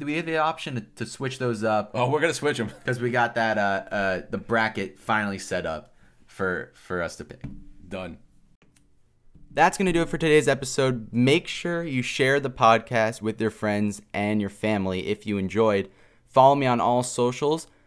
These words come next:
Speaker 1: On, especially on TikTok, I'm posting daily sports content as well as answering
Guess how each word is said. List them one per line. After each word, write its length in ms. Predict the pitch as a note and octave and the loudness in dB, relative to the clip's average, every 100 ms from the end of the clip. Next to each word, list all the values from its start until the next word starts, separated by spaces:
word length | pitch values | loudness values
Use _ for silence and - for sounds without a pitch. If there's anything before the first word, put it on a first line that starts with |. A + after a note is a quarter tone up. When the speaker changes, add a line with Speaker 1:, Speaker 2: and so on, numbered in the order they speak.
| _ - - - | _ -20 -20 0
Speaker 1:
On, 260 | A#2+ C3 B2+ | 4 4 2
especially 440 | - F3 F#3+ F#3 | 2 2 4 4
on 160 | D3 B2+ | 4 2
TikTok, 460 | - C#3 B2 A2+ A2 | 0 0 4 4 4
I'm 160 | A#2+ | 2
posting 420 | C3 A#2 - G#2+ | 2 0 0 -2
daily 460 | F#2 A2 B2 A#2+ A#2+ | 2 4 4 4 2
sports 400 | - - A2+ - | 0 2 2 0
content 540 | - G#2+ G#2 - G#2 | -2 0 0 0 -2
as 100 | G2+ F#2+ | -2 2
well 440 | G#2 A2+ A#2+ B2 - - | 6 6 6 2 -14 -4
as 180 | G#2+ G#2+ | 0 2
answering 400 | A2+ - G#2+ | 0 0 -2